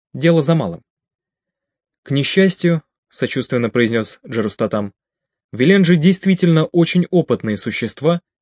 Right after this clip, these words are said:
и умелые похитители. Они тщательно и методично уничтожили все следы своей противозаконной деятельности. Предварительный обыск не дал никаких результатов.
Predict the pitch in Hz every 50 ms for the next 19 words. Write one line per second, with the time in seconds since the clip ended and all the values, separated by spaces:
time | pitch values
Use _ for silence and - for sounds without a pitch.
0 | _ _ - 156 160 156 151 156 151 151 147 147 - - 143 - - 170 - 113
1 | - - 87 85 - _ _ _ _ _ _ _ _ _ _ _ _ - 120 123
2 | 120 120 113 - - - 147 156 143 - 131 127 123 120 120 - - 135 120 120
3 | 120 117 - 123 120 139 170 - - - 147 143 - 147 127 131 127 - - -
4 | 180 170 156 165 165 160 156 - - - - 180 180 180 - 156 135 123 127 165
5 | 170 - - 131 127 139 156 156 - 147 135 - 135 135 127 135 131 - 139 127
6 | 127 135 135 123 107 92 - - 85 82 78 - - - - _ _ _ _ _
7 | _ _ _ _ _ _ _ _ _ _ _ _ - 113 107 110 113 117 113 -
8 | - 117 113 113 113 - - 143 139 127 120 101 - - _ _ _ _ 113 117
9 | 120 127 127 156 156 160 151 151 151 - 160 151 - 131 - - 131 120 120 139
10 | 143 - 107 87 - - - _